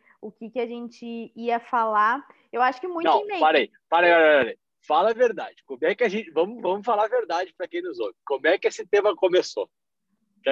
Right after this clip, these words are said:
Speaker 2: Esse tema começou, eu tava, eu tava no,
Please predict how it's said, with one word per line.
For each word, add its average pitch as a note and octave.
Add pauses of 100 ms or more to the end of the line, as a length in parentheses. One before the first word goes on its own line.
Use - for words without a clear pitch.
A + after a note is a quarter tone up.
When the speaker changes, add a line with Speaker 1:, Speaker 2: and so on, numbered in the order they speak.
(720)
Speaker 2:
Esse B2
tema G3
começou, F3 (300)
eu C#3+ (120)
tava, F3
eu D#3
tava F3
no, D3